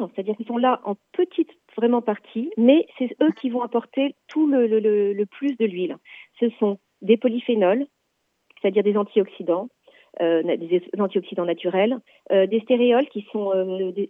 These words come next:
un élément, euh, vital pour le fonctionnement cellulaire,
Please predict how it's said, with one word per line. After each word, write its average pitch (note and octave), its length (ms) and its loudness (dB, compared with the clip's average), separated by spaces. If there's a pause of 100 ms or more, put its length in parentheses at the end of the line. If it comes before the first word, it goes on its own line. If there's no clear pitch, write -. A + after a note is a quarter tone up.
un F#3+ 160 -4
élément, G#3 280 -4 (160)
euh, E3 300 -4
vital A3+ 340 0
pour - 160 -12
le F3+ 80 -10
fonctionnement F#3 480 -10
cellulaire, F3 440 -2